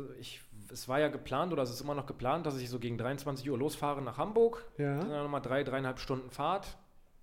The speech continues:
Speaker 1: und dass ich dann da ins Hotel einchecke. Das ist auch immer noch so, alles
Speaker 2: Ja.
Speaker 1: gut. Ähm, deswegen hatte ich eigentlich geplant, okay, ich fahre heute zur Arbeit so gegen neun und hau dann so gegen dreizehn, dreizehn dreißig ab.
Speaker 2: Weil du fährst ja noch nachts.
Speaker 1: Genau, ich fahre ja nachts dann noch
Speaker 2: Du
Speaker 1: diese
Speaker 2: machst ja keine
Speaker 1: vier
Speaker 2: Minusstunden,
Speaker 1: Stunden,
Speaker 2: sondern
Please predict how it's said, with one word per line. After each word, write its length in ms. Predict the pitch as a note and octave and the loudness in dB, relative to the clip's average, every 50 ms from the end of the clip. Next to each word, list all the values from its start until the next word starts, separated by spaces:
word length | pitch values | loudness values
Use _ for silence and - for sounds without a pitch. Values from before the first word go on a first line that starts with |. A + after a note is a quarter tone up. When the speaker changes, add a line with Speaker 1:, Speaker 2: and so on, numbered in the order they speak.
| - - - - | -20 -20 -20 -20
Speaker 1:
und 100 | - C3+ C3 | -12 -8 -8
dass 120 | C3 A#2+ | -8 -6
ich 60 | A#2+ | -4
dann 120 | B2 B2+ C3 | -4 -2 -2
da 100 | B2+ B2+ | -2 -2
ins 120 | B2+ B2+ | -2 -4
Hotel 260 | B2+ B2 A2 A2 A2 | -4 -4 -2 -4 -4
einchecke. 420 | F2+ F#2+ G2 - - F2+ - - F2+ | -4 -6 -8 -8 -10 -10 -10 -8 -6
Das 140 | G2+ A2+ A2+ | -6 -6 -4
ist 80 | A2 | -4
auch 120 | A#2+ G#2 - | -4 -4 -2
immer 200 | - F3 F#3 F#3 | 0 0 2 2
noch 160 | F#3 F3+ E3+ | 2 0 0
so, 400 | D#3 F3+ F#3 F#3 F3+ F3 - - - | 0 0 -2 -2 -2 -4 -8 -12 -6
alles 200 | - E3 E3 D#3+ D3 | -2 0 2 2 0
Speaker 2:
Ja. 40 | C3+ | 0
Speaker 1:
gut. 240 | A#2+ G#2+ G2 - - - - - - - - - - - - - - - - - | -4 -6 -8 -10 -14 -18 -20 -20 -20 -20 -20 -20 -20 -20 -20 -20 -20 -16 -10 -6
Ähm, 400 | B2+ B2 A#2+ A#2+ A#2 A#2+ A#2 A2 | -4 -4 -2 -2 -4 -4 -4 -4
deswegen 280 | C#3 - - D#3 D3+ | -4 -2 0 2 2
hatte 120 | D3+ D#3 D3+ | 2 2 0
ich 80 | D#3+ | 0
eigentlich 200 | D3+ E3 D#3+ - | -2 -2 -2 -2
geplant, 300 | - D3 - D3 D#3 D#3 | -2 0 2 2 2 2
okay, 140 | C#3 - F3+ | 2 2 0
ich 100 | F3 F3+ | -2 0
fahre 140 | - C#3+ C#3 | 2 2 2
heute 120 | C3+ C3+ | 2 0
zur 180 | - - C3+ - | -2 -2 0 2
Arbeit 340 | D#3 F#3 G#3 G#3 G3+ F#3+ - | 4 4 6 4 4 2 0
so 100 | F#3 F3 E3 D#3+ D#3+ | -4 -6 -6 -8 -4
gegen 240 | D3 D#3+ E3 E3 D#3+ | -2 0 2 4 6
neun 320 | D#3 D#3+ F3+ G3 G#3 G#3+ G#3 - - - - - - - - - - - - - - - - - | 6 8 8 6 6 2 0 -4 -10 -18 -20 -20 -20 -20 -20 -20 -20 -20 -20 -20 -20 -20 -8 -6
und 200 | D3+ C3+ - - | -4 -4 2 4
hau 100 | C3+ D#3 | 6 6
dann 120 | D#3+ C#3+ | 6 6
so 80 | - C3+ | 4 4
gegen 160 | C#3 C3+ B2 | 2 2 2
dreizehn, 340 | - G#2+ C3 B2+ - - - | 2 2 0 0 0 -2 -2
dreizehn 300 | - A#2 A#2 A2 A#2 G#2 | 0 0 0 0 -2 -4
dreißig 360 | F2+ G2+ G#2+ G2+ G#2 F#2 F#2+ | -4 -4 -4 -4 -4 -2 0
ab. 320 | - F#3+ F#3+ - - - - - - - - - - - - - - | 0 0 0 0 -4 -6 -10 -20 -20 -20 -20 -20 -20 -20 -20 -6 4
Speaker 2:
Weil 100 | - E3 | 6 6
du 60 | F3 D#3+ | 6 8
fährst 340 | - E3 E3+ F3+ - - | 8 8 8 8 8 6
ja 60 | D#3+ D3 | 6 6
noch 320 | C#3 C3+ A#2+ - - - - - - - - - - | 6 4 2 0 -4 -8 -10 -14 -14 -16 -18 -4 0
nachts. 280 | E3+ D3+ D3 C#3 - | 2 4 4 4 2
Speaker 1:
Genau, 200 | - C#3+ C3+ A#2+ | 2 0 2 0
ich 120 | C3 C3+ - | 0 0 4
fahre 180 | C#3+ C#3 C#3 | 6 8 8
ja 60 | C#3+ C#3 | 8 8
nachts 280 | C3+ C3+ - - - - | 6 4 2 0 -2 -2
dann 140 | C3+ B2+ | -2 -2
noch 140 | A#2 A#2 A#2 | 0 0 2
Speaker 2:
Du 60 | F3+ | 4
Speaker 1:
diese 120 | F3+ F3 F#3 | 6 6 6
Speaker 2:
machst 160 | F3+ F3+ - | 4 6 4
ja 60 | G3 | 4
keine 220 | F#3 - F3+ F3+ F3+ | 6 6 8 10 10
Speaker 1:
vier 100 | G#3 A3+ | 10 10
Speaker 2:
Minusstunden, 380 | B3 A3+ - B3 B3 A#3+ A#3 A#3 | 8 8 8 8 8 8 8 6
Speaker 1:
Stunden, 140 | B3+ A3 | 6 8
Speaker 2:
sondern 300 | G3 G3 G3 G3 G3 F#3+ | 10 10 10 12 10 10